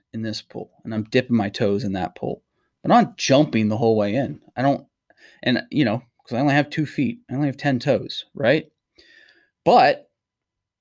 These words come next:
let's just say if I start having somebody who is that bim consultant who can jump in that pool for me, or that person who does the,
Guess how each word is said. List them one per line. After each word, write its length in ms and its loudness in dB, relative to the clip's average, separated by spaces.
let's 200 4
just 180 0
say 320 6
if 140 -4
I 140 2
start 260 -4
having 280 -2
somebody 680 -8
who 220 -6
is 380 0
that 360 -4
bim 240 -8
consultant 640 -12
who 100 -10
can 180 -8
jump 420 -2
in 120 -2
that 200 -4
pool 220 -6
for 240 -10
me, 220 -14
or 300 0
that 240 0
person 320 -2
who 260 -4
does 460 2
the, 320 -2